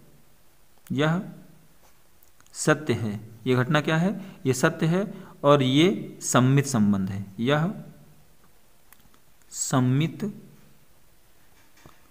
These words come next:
संबंध, सममित संबंध है। अब उसके बाद आपको क्या करना है, अब हमें third point लेकर चलना है, third point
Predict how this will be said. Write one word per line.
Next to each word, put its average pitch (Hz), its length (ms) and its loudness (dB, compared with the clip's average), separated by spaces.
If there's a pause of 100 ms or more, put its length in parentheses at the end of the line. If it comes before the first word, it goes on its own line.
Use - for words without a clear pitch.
(280)
संबंध, 147 760 0 (2500)
सममित 120 340 0
संबंध 92 420 -6
है। 95 160 -14 (840)
अब 147 120 0
उसके 156 220 -2
बाद 165 180 0
आपको 160 240 -2
क्या 151 160 2
करना 139 260 -4
है, 170 160 -4 (1900)
अब 160 180 12
हमें 151 480 2 (260)
third 170 260 8
point 139 300 4
लेकर 123 300 2
चलना 113 260 -2
है, 110 140 -2
third 139 260 2
point 143 400 -2